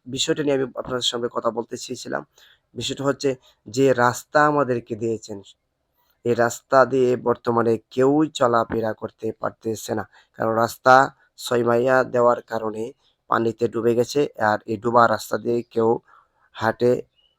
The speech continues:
বাজারে বা বিভিন্ন গ্রামে বা বিভিন্ন জায়গায়, মসজিদে, বিভিন্ন জায়গায় চলাফেরা করতে পারতেছে না। তো আমরা আমাদের এই আদমপুর টিভির আজকের এই ভিডিওতে খেয়ে আমরা সর্বস্তরের জনগণের পক্ষ থেকে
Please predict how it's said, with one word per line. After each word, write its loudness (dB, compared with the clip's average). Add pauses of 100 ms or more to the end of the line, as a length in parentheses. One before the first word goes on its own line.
(200)
বাজারে 2
বা 2
বিভিন্ন -6
গ্রামে -4
বা -6
বিভিন্ন -10 (360)
জায়গায়, 0
মসজিদে, 0
বিভিন্ন -4
জায়গায় -4
চলাফেরা 0
করতে -12
পারতেছে -14
না। -20 (280)
তো -4
আমরা 2
আমাদের 0 (140)
এই -2
আদমপুর -6
টিভির -8 (540)
আজকের -6
এই 2
ভিডিওতে 2 (240)
খেয়ে 0
আমরা 0 (300)
সর্বস্তরের 0
জনগণের 0
পক্ষ -12
থেকে -12